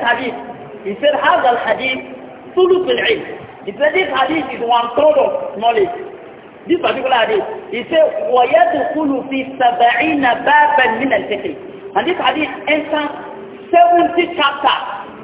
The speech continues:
of fiqh. Al-Imam Suyuti in Al-Akbar wa Nazair, he actually wrote those seventy chapters that this particular hadith enters. So you can see, if we are to discuss about this hadith, we will not leave it.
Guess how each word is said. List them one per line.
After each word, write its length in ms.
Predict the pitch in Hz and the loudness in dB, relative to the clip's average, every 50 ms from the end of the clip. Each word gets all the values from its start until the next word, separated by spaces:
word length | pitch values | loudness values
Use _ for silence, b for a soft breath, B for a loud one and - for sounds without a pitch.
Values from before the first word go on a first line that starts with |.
| - - 202 | -4 0 0
of 100 | 202 202 - | 0 0 -2
fiqh. 300 | 247 240 - 214 175 - - - - - - - - - 185 | -8 -8 -4 -4 -6 -6 -6 -14 -16 -16 -18 -16 -8 -2 -2
Al-Imam 320 | 233 269 269 311 381 381 370 330 - - 294 | 0 0 2 2 2 2 2 0 -2 -4 -2
Suyuti 560 | 285 302 330 311 302 302 320 330 320 - - 254 | -2 -2 -2 -2 -2 -2 -2 -2 -2 -4 -6 -6
in 80 | 254 254 | -2 0
Al-Akbar 580 | 233 240 240 240 - - - 302 320 320 311 | 2 2 2 0 0 0 2 2 2 4 2
wa 100 | - 226 214 220 | 0 -2 0 0
Nazair, 440 | 214 202 - 262 262 - 440 392 - - - - - - - - - - - - | 0 2 2 2 2 2 0 -2 -2 -4 -10 -10 -10 -12 -14 -16 -16 -16 -10 -4
he 220 | 285 294 277 254 - | -2 -2 -2 0 0
actually 480 | 269 339 - - 349 339 339 330 359 349 | 0 0 0 2 4 4 4 4 4 2
wrote 320 | 330 311 330 330 311 - 302 - | 2 4 4 4 4 2 0 2
those 240 | 311 311 302 311 - - | 2 2 2 2 4 4
seventy 400 | 311 294 269 302 302 294 285 302 302 - | 4 6 6 4 4 4 2 2 0 0
chapters 400 | - 262 254 254 - 240 214 - | 0 0 0 2 0 0 2 2
that 160 | 208 208 - | 2 0 0
this 100 | - 208 | -2 -2
particular 380 | 214 202 196 208 202 226 220 214 | -2 -2 -2 -2 -4 -2 -2 -2
hadith 320 | - 180 - - 381 - | -2 -2 -2 -2 -2 -2
enters. 320 | - 349 320 - - - - - - - - - - - | -2 -8 -6 -6 -8 -8 -8 -12 -16 -18 -18 -18 -14 -6
So 80 | - 285 | -4 -2
you 80 | 285 262 | 0 0
can 160 | 254 254 269 | 0 -2 0
see, 140 | 311 349 392 | 2 2 2
if 100 | 370 349 | 4 4
we 80 | 320 | 4
are 160 | 262 247 - | 4 2 2
to 80 | - - - - | 0 -2 -2 -2
discuss 260 | - - - 302 - - | -4 0 0 0 2 2
about 280 | 240 220 240 254 262 254 | 0 2 2 2 2 0
this 120 | 233 - | -4 -2
hadith, 260 | 196 202 196 220 196 190 | -2 -2 -2 -4 -6 -6
we 40 | |
will 80 | 196 202 | -6 -2
not 220 | 220 247 254 - | -2 -2 -4 -4
leave 160 | 208 208 185 190 | -6 -4 -4 -4
it. 100 | - | -4